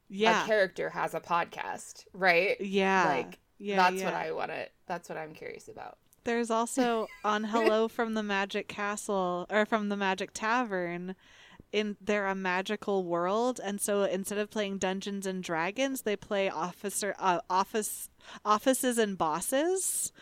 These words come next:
Speaker 1: So
Speaker 2: <laughs>
Speaker 1: they're, uh, like, wizards and stuff who play as though they're offices, uh, people who work at an office. It's pretty funny.
Speaker 2: Uh-huh. <laughs> That reminds me of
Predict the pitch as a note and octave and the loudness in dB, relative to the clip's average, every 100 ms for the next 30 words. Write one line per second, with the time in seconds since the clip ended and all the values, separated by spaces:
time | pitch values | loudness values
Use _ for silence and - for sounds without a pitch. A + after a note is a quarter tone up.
0 | - - - B3 A3+ G#3+ C4+ C#4+ A3 G#3+ | -20 -12 4 8 10 10 8 8 8 8
1 | G#3+ G#3+ G#3+ G#3 - - - _ - F#3+ | 6 4 2 -2 -12 -20 -20 _ -2 2
2 | F#3 F3 E3+ E3+ - - - G3 F#3 G#3 | 4 4 2 0 -4 -12 -8 0 0 2
3 | G#3+ A3 A3 G#3 G#3 G#3 G#3 - F#3+ - | 4 6 6 4 2 -2 0 4 4 4
4 | G#3+ - - A#3 A3 G#3 G3+ G3 F#3+ F#3+ | -4 -4 -4 2 4 4 2 2 4 4
5 | F#3 F3 D#3+ E3 F3+ E3 - F3+ E3 D#3+ | 4 2 0 0 0 0 0 2 2 0
6 | D#3+ - - F3+ - _ - G3+ F#3 F3+ | -4 -10 -6 -6 -6 _ -12 -8 -4 -2
7 | F3+ E3 D#3+ - D3+ D3+ C#3+ D3 - D#3 | -2 -2 -4 -4 -6 -6 -8 -10 -10 -12
8 | - - F#3+ D#3+ D3+ D3+ C#3 C#3 B3 C4+ | -14 -14 -10 -10 -10 -12 -8 -4 2 2
9 | F#4 - C#5+ - C5 - _ - - - | 2 -2 -6 -2 -2 -4 _ -20 -20 0
10 | C4+ D4+ F4+ F4+ D#4+ D#4 D#4+ D#4 C#4 C4 | 4 4 2 2 2 0 -4 0 2 2